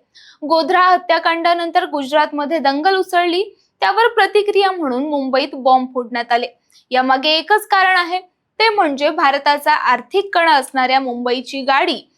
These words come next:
रुळावरून घसरवायची. पण मुंबई अशा घटनांनी थांबली नाही,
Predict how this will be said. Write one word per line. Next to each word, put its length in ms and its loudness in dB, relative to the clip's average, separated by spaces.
रुळावरून 680 0
घसरवायची. 680 -2
पण 80 2
मुंबई 480 0
अशा 240 0
घटनांनी 680 -2
थांबली 380 -2
नाही, 160 -8